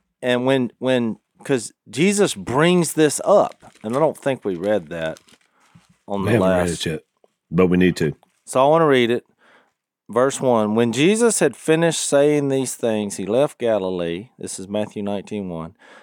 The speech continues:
Speaker 1: "and went into the region of Judea to the other side of the Jordan. Large crowds followed him,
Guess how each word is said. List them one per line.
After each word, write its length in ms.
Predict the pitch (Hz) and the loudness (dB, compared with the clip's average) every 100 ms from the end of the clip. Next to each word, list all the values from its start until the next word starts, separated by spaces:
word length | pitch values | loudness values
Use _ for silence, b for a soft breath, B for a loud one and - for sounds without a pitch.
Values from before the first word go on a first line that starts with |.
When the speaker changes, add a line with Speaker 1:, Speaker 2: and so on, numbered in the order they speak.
| b | b
Speaker 1:
"and 120 | 92 | -2
went 140 | 113 151 | 2 2
into 200 | 156 151 | 2 0
the 100 | 139 | 2
region 320 | 139 135 135 | 2 0 -4
of 120 | 127 | -4
Judea 480 | 117 127 117 110 107 | -6 -4 0 0 0
to 140 | - | -4
the 140 | 95 101 | -2 0
other 200 | 123 120 | 0 -2
side 240 | 131 120 | 0 0
of 60 | 113 | 0
the 100 | 98 | -4
Jordan. 380 | 101 98 95 | -4 -2 -2
Large 360 | 98 120 147 147 | 2 4 2 0
crowds 380 | - 131 123 - | -4 0 0 -2
followed 380 | - 113 104 95 | 0 0 0 -2
him, 360 | 95 95 107 | -6 -6 -10